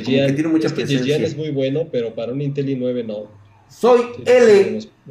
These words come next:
Speaker 2: Gracias por tu suscripción de ocho meses. Estás mamadísimo como el pinche Drag. Muchas gracias, mi hermano, por esa suscripción.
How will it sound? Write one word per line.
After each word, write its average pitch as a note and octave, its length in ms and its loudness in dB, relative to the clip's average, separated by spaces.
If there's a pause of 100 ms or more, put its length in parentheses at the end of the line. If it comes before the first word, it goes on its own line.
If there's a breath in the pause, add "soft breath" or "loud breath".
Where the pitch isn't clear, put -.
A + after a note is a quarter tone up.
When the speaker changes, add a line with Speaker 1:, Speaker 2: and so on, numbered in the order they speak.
Speaker 2:
Gracias A3 580 4
por F3 320 -4
tu E3 100 -2
suscripción F3 800 -4
de F#3+ 80 2
ocho G3 280 2
meses. F#3+ 800 -2 (280 soft breath)
Estás - 560 0
mamadísimo C#4 1000 2
como F3 220 -2
el D#3+ 160 -2
pinche G3 520 -4
Drag. E3 460 -2
Muchas E3+ 420 -6
gracias, D3 400 -2
mi C3 120 -4
hermano, C3+ 300 -6
por B2+ 140 -6
esa B2+ 160 -8
suscripción. A2 800 -8